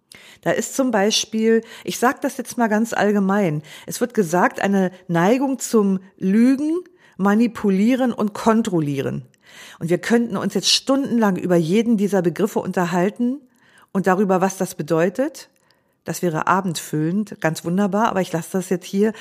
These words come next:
einfach mal so stehen. Des Weiteren sagt man, dass sogenannte toxische Menschen,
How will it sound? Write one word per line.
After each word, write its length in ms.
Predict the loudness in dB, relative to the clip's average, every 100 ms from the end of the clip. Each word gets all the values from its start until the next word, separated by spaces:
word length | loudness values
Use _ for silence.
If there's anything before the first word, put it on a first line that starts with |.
| -8
einfach 320 | -4 -4 -2
mal 140 | -4 -4
so 80 | -4
stehen. 420 | -6 -6 -6 -8 _ _ -20 -20 -20 -20 -20 -20 -20 -20 -20 _ -10
Des 160 | 0
Weiteren 720 | 2 4 4 4 4 4 0 -10 _ _ -6
sagt 340 | -2 -2 0
man, 300 | 0 2 2
dass 400 | 2 2 0 -4 -10 _ _ _ -6
sogenannte 460 | 0 2 2 -2 -4
toxische 540 | -4 -4 -4 -4 -2
Menschen, 720 | 0 0 0 -2 -2 -2